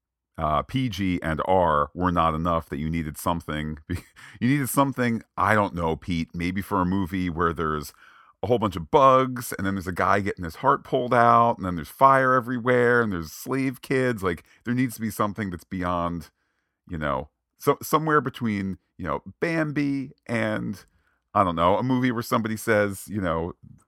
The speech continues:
some four-letter words and then true R-rated, you know, naked violence or whatever. Temple of Doom is a major reason why it was a P G thirteen rating. Uh, also, divorce, but we'll talk about that next week.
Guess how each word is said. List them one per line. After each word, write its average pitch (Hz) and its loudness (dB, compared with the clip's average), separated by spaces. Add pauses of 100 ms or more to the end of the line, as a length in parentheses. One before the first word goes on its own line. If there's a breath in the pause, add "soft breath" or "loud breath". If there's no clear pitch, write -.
(180)
some 107 -4
four-letter 117 0
words 127 4
and 104 -2
then 95 0
true 117 -2
R-rated, 95 4
you 95 -4
know, 80 -4
naked 104 -6
violence 92 0
or 90 -4
whatever. 76 -2 (720 soft breath)
Temple 110 -2
of 95 -2
Doom 98 -2
is 90 -4 (300)
a - -4
major 92 -2
reason 85 -2
why 80 -4
it 87 2
was 85 -6
a 78 -12
P 85 -10
G 80 -10
thirteen 98 -6
rating. 101 -6 (120)
Uh, 87 0
also, 101 -2 (340)
divorce, 117 0
but - -10
we'll 185 -6
talk 196 4
about 131 0
that 107 0
next 92 -6
week. - -18